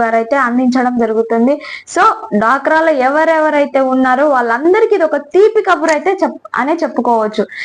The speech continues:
ఇంకా లేట్ ఎందుకండి, వెంటనే డ్వాక్రా వాళ్ళు తీ-, రుణాలు తీసుకున్న వాళ్ళందరికీ ఇది ఒక మంచి శుభవార్త. కాబట్టి మా వీడియో కనుక మీకు నచ్చినట్లయితే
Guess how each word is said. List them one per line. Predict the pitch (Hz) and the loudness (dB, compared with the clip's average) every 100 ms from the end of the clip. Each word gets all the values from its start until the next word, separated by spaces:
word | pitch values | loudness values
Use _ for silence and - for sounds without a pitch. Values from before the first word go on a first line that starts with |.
| - | -4
ఇంకా | 226 220 233 | 0 2 2
లేట్ | 330 381 | 2 0
ఎందుకండి, | 370 359 320 330 415 415 - - 220 | 0 0 0 0 -2 -6 -14 -4 0
వెంటనే | 311 381 392 381 262 | 0 0 0 0 2
డ్వాక్రా | 277 320 339 320 | 2 2 2 2
వాళ్ళు | 302 294 | 0 0
తీ-, | 277 285 - - 254 | 0 0 -2 -2 0
రుణాలు | 285 339 339 | 2 0 0
తీసుకున్న | 294 302 285 269 254 | -2 -2 -2 0 0
వాళ్ళందరికీ | 247 254 302 339 320 | -2 0 0 2 2
ఇది | 254 | 2
ఒక | 247 233 | 0 -2
మంచి | 262 339 381 370 | 0 2 0 0
శుభవార్త. | 285 285 277 262 254 247 | 0 0 0 0 -2 0
కాబట్టి | 233 233 226 240 240 - - - _ _ _ - 247 | 0 -2 -2 -2 -2 -4 -12 -20 _ _ _ -4 0
మా | 302 349 330 | 2 2 2
వీడియో | 330 330 311 | 2 0 0
కనుక | 302 320 277 | -2 -2 2
మీకు | 330 381 392 | 2 2 2
నచ్చినట్లయితే | 359 - 339 277 262 240 226 226 233 | 0 0 0 0 0 0 -2 -2 0